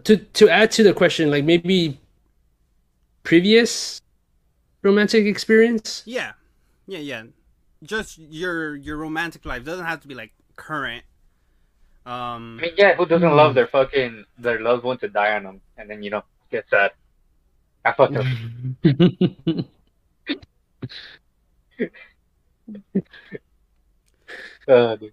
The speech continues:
Speaker 1: I mean,
Speaker 2: Well, ha-, have
Speaker 1: it,
Speaker 2: you guys
Speaker 1: it would be
Speaker 2: ever Oh,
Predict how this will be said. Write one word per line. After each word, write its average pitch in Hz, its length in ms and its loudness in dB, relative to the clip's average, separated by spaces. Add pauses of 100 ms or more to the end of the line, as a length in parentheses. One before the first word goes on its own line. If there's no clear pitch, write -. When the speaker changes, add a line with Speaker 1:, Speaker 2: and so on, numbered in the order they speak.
(120)
Speaker 1:
I 180 80 2
mean, 220 500 4 (220)
Speaker 2:
Well, 151 80 -18
ha-, 185 200 -4
have - 180 -2
Speaker 1:
it, 220 80 6
Speaker 2:
you 214 40 -2
guys 208 240 -10
Speaker 1:
it 220 160 0
would 311 200 4
be 262 80 4
Speaker 2:
ever 131 280 -8 (300)
Oh, 131 180 -16